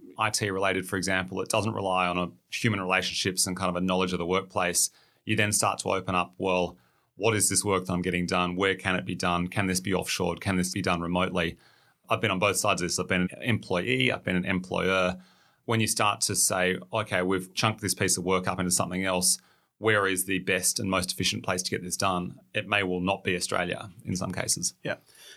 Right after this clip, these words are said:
Speaker 2: I remember sitting down speaking to a head of content at ReadyTech. Spent many years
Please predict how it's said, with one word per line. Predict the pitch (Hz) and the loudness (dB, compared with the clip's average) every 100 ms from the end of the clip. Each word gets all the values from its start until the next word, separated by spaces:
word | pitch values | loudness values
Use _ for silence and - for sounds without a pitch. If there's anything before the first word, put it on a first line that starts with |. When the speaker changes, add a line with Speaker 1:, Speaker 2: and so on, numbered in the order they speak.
| _ - | _ -4
Speaker 2:
I | |
remember | 151 202 226 | 0 0 0
sitting | 160 - 151 139 | 0 2 0 0
down | 139 123 120 | 0 0 0
speaking | - - 139 - 120 | 0 0 -2 -4 -6
to | 120 127 123 120 123 | -4 -4 -2 -2 -2
a | |
head | 127 127 | 0 -2
of | 117 | -2
content | - 127 - 127 | -4 -2 -2 -4
at | - - | -6 -6
ReadyTech. | 127 131 - - - _ _ _ - | -8 -6 -8 -8 -12 _ _ _ -10
Spent | - 127 | -4 -4
many | 127 123 | -4 -6
years | 120 120 117 - | -4 -4 -4 -6